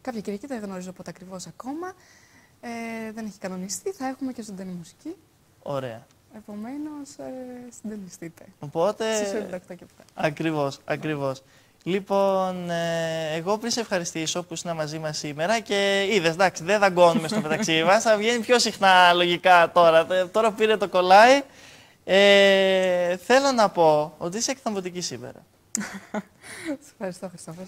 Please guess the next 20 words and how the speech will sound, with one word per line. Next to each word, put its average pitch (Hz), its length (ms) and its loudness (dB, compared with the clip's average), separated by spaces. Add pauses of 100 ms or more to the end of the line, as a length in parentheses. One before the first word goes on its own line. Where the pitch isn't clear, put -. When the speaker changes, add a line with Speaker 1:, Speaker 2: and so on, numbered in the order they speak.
Speaker 2:
Βασικά 156 220 -10
Speaker 1:
Ευχαριστώ 214 40 -6
πάρα 185 140 -10
Speaker 2:
και 190 60 -4
Speaker 1:
πολύ. 202 180 -6
Speaker 2:
σήμερα, 139 460 -10
αλλά 180 260 6
σήμερα 226 340 2
επειδή 214 380 4
βγήκε, 190 340 -2
καταλάβα-, 185 760 4
καταλάβατε, 202 580 4 (400)
επιστράτευσε 233 600 -2
κόσμο, 214 400 2
Speaker 1:
Σε 165 60 -2
Speaker 2:
νομίζω, 147 380 -2
Speaker 1:
ευχαριστώ. 180 240 0
Speaker 2:
ε. - 60 -10
Speaker 1:
Εντάξει, 185 340 -10
πρέπει, 220 260 -10